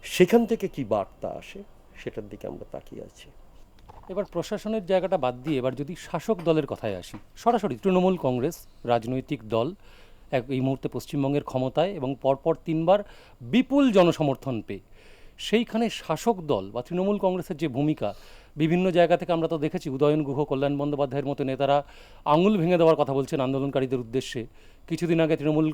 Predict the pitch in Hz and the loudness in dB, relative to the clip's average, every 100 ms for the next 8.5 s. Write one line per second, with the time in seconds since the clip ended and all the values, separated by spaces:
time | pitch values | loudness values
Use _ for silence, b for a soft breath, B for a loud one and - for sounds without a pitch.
0 | 139 151 - 143 156 151 - 147 - 160 | -4 -6 -4 -4 -4 -4 -4 -6 -4 -4
1 | 151 156 151 143 147 151 160 131 104 101 | 0 -2 -4 -6 -2 -2 -2 -6 -6 -10
2 | b b b - 165 170 151 156 185 190 | b b b 2 2 2 0 0 2 0
3 | 190 190 175 175 170 - 214 - 139 - | -2 -4 -2 -2 -4 0 0 0 -8 -10
4 | 107 - b b b b 160 170 - 156 | -14 -18 b b b b -2 -2 4 4
5 | - 214 170 190 147 165 196 - 185 247 | 4 -2 0 -2 0 -2 -4 -4 -6 -8
6 | - 175 120 - 165 - 202 240 233 - | -8 -4 -4 -2 -4 -4 -2 0 0 -2
7 | 185 - 175 151 143 151 139 131 143 151 | -8 -8 -8 -4 -2 -2 -4 0 2 2
8 | 139 139 151 151 | 2 -4 -2 2